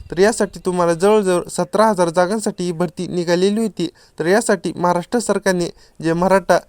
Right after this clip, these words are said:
जातीचे विद्यार्थी आहेत, त्यांच्यासाठी एससीबीसी सर्टिफिकेट हे बंधनकारक केल-, केल्याचे आहे. तर यासाठी तुम्हाला एससीबीसी सर्टिफिकेट कसे काढायचे, याची A to Z माहिती आपण या व्हिडिओमध्ये पाहणार आहे. तर व्हिडिओ,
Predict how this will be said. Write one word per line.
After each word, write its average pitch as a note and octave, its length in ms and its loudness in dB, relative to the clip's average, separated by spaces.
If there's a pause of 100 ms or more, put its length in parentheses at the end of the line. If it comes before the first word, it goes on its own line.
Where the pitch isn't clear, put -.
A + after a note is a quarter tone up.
(220)
जातीचे E3+ 420 -2
विद्यार्थी E3+ 440 0
आहेत, F#3 200 2 (160)
त्यांच्यासाठी F3 680 -2
एससीबीसी F#3+ 500 -4
सर्टिफिकेट G3+ 640 -4
हे E3 140 -2 (320)
बंधनकारक F3 600 0 (120)
केल-, F3+ 200 0 (160)
केल्याचे F3+ 420 0
आहे. F#3 240 4 (320)
तर E3+ 100 -2
यासाठी G#3 380 0
तुम्हाला F3 400 -2
एससीबीसी G3 640 -4 (260)
सर्टिफिकेट F3+ 680 -4
कसे G#3 240 -2
काढायचे, F3+ 560 0
याची - 400 -4
A E3+ 100 -4 (100)
to F3+ 100 -2
Z G#3+ 140 0
माहिती G3 360 -2
आपण F3 280 0
या E3 160 -2
व्हिडिओमध्ये F3 460 -4
पाहणार F#3 400 -2
आहे. F3+ 180 0 (460)
तर D#3+ 80 -4
व्हिडिओ, D#3+ 220 -6